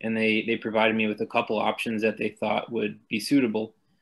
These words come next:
One is the, the Andersen one hundred series, which is on the screen right now.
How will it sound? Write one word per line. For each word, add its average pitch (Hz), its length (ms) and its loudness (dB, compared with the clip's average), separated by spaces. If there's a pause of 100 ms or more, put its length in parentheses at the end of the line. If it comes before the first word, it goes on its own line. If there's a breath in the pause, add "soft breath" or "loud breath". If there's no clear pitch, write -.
(140)
One 120 220 2
is 113 220 -2
the, 110 520 2
the 120 60 -4
Andersen 110 560 -2
one 110 120 0
hundred 110 280 -2
series, 120 480 -4
which 117 200 -8
is 110 80 -6
on 110 180 -2
the 110 60 -4
screen 110 520 -4
right 110 180 -2
now. 104 340 -4